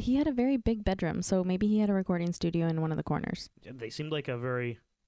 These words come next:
Speaker 2: affluent family.
Speaker 1: Yes, they
Speaker 2: Yeah.
Speaker 1: did. Quick facts?
Speaker 2: Let's do it.
Speaker 1: Bring It On was originally going to be a documentary.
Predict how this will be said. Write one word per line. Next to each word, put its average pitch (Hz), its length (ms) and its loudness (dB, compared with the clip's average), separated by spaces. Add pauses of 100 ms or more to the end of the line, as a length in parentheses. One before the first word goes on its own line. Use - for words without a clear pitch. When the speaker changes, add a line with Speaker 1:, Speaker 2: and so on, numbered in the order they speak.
(120)
Speaker 2:
affluent 131 420 -6
family. 120 300 -6
Speaker 1:
Yes, - 480 -4
they 170 100 0
Speaker 2:
Yeah. - 80 -4
Speaker 1:
did. 175 340 -4 (220)
Quick 226 200 0
facts? - 380 -2 (1160)
Speaker 2:
Let's 180 160 0
do 233 140 4
it. - 180 -4
Speaker 1:
Bring 220 160 2
It 233 60 2
On 208 160 4
was 202 120 0
originally 190 340 0
going 185 140 0
to 180 60 -4
be 180 80 0
a 170 60 2
documentary. 160 680 -2